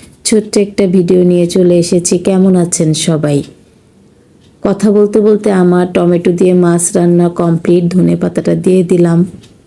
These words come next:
আরও রান্না করেছি গরুর মাংস, এই যে আলু দিয়ে গরুর মাংসটাও রান্না প্রায় কমপ্লিট। সাথে আরও আছে রোস্ট,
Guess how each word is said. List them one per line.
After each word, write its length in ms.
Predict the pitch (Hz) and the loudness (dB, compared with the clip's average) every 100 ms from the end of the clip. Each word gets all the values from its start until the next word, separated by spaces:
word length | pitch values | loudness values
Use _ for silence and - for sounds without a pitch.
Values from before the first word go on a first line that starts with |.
| _ _ _ _ _ - - _ - | _ _ _ _ _ -20 -20 _ -6
আরও 220 | 196 196 196 | -2 2 2
রান্না 340 | 196 190 185 | 2 2 0
করেছি 580 | 185 185 180 175 - 190 190 220 - - - - | -2 -2 -2 -2 -2 0 0 -2 -10 -20 -6 0
গরুর 260 | 185 175 | 2 2
মাংস, 340 | 180 175 170 - 175 202 - - - - _ - - - | 2 2 0 0 -2 -2 -6 -18 -20 -20 _ -20 -20 -6
এই 160 | 202 175 | 0 0
যে 160 | 180 180 | 2 0
আলু 260 | 175 175 175 | 2 2 2
দিয়ে 460 | 175 175 175 214 226 - - | 2 2 2 0 -4 -10 -2
গরুর 260 | 180 175 175 | 0 2 2
মাংসটাও 580 | 180 175 180 170 170 170 | 2 0 -2 0 0 0
রান্না 420 | 170 170 170 170 | 0 2 2 0
প্রায় 360 | 170 180 165 170 175 - _ _ _ _ _ - | -2 -2 -2 -2 -6 -14 _ _ _ _ _ -6
কমপ্লিট। 640 | 196 185 170 190 180 180 - - _ _ _ _ _ _ _ - - - _ _ - - | 0 0 0 0 0 -2 -8 -10 _ _ _ _ _ _ _ -20 -20 -20 _ _ -20 -8
সাথে 440 | - 185 - 190 | -4 -4 -2 -2
আরও 220 | 175 175 | 0 0
আছে 560 | 175 170 - 185 175 180 | 0 -2 -2 0 2 2
রোস্ট, 500 | 175 170 170 - | 2 2 2 -2